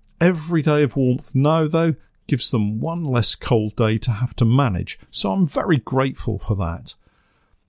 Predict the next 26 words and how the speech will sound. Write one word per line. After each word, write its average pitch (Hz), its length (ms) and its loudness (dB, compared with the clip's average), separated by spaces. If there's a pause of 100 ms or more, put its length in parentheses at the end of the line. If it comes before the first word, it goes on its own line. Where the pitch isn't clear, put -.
(360)
Only 196 240 0
five 185 420 2
months 185 420 2
until 110 360 0
we 110 120 0
get - 240 -4
to - 160 6
March 127 560 0
twenty 120 380 2
twenty-four 110 880 -2
and 156 180 2
the 156 60 6
start - 580 2
of 127 140 0
the 139 80 2
new 127 220 6
beekeeping 117 640 0
season. 92 400 0 (160)
The 123 100 0
countdown 143 640 0
for 120 160 -2
me 120 220 2
has 101 180 2
<laughs> - 0 -
begun 123 420 2
already. 107 600 0